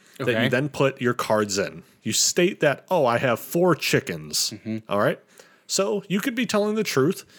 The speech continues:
Speaker 2: Okay.
Speaker 1: and the sheriff doesn't believe you.
Speaker 2: Okay.
Speaker 1: So he's like, "You know what?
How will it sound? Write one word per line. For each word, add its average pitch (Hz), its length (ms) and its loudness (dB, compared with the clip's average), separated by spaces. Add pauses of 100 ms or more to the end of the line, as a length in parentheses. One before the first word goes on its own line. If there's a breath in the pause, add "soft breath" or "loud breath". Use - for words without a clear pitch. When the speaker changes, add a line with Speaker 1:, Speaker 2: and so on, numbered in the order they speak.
(180 loud breath)
Speaker 2:
Okay. 120 140 -2
Speaker 1:
and 127 200 -2
the 123 380 -2
sheriff 120 460 -2
doesn't 135 320 0
believe 107 500 -2
you. 80 160 -8 (340)
Speaker 2:
Okay. 110 300 -4
Speaker 1:
So 143 60 -2
he's 165 120 0
like, 160 180 -2
"You 180 60 -4
know 233 100 -2
what? 277 300 0